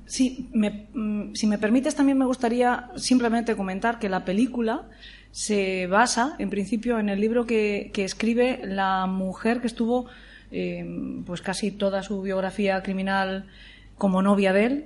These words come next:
Tuvo varias a la vez, pero esta supuestamente era la oficial, que es, eh, utilizó el seudónimo mucho tiempo de Liv Kendall, pero es Chloe Fer, y que es la,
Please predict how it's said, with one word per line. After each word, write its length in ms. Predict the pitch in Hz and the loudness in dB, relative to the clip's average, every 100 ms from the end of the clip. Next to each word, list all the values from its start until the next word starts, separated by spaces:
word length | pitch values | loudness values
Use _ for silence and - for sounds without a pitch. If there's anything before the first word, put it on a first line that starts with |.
| - | -10
Tuvo 220 | - 208 196 | 0 4 6
varias 400 | 208 208 175 180 | 6 4 0 0
a 40 | |
la 80 | 170 | 2
vez, 300 | 208 262 - | 2 2 -4
pero 220 | - 180 175 | -2 0 -2
esta 200 | - 185 | -4 -6
supuestamente 720 | - 190 185 185 180 180 185 | -6 -6 -6 -4 -6 -4 -4
era 140 | 180 | -6
la 320 | 180 175 175 | -6 -6 -8
oficial, 500 | - - 185 208 202 | -8 -6 -4 0 -2
que 140 | 202 185 | -2 -6
es, 160 | - - - - - - | -6 -14 -20 -20 -20 -6
eh, 580 | 185 185 180 175 175 - - - | -2 0 0 -2 -6 -12 -20 -20
utilizó 500 | 311 220 214 202 233 | -6 -2 0 2 4
el 200 | 247 233 | 4 2
seudónimo 520 | 226 220 214 214 214 | 0 0 2 2 2
mucho 220 | 214 214 202 | 0 -2 -2
tiempo 320 | 220 214 202 | -2 -2 -2
de 160 | 196 | -2
Liv 320 | 190 202 - - | -2 -4 -6 -6
Kendall, 540 | 220 220 208 240 294 - - - | -2 0 0 0 -4 -14 -20 -6
pero 120 | 208 | -2
es 220 | 202 - - - - - | -2 -4 -14 -20 -20 -6
Chloe 360 | - 220 233 - | 4 6 6 0
Fer, 420 | - 254 285 - - - - - | -2 0 0 -6 -20 -20 -20 -6
y 720 | 240 214 202 196 196 190 185 | -2 0 -2 -2 -4 -8 -6
que 140 | - | 0
es 120 | 208 208 | 0 2
la, 480 | 208 196 185 180 | 2 2 0 -6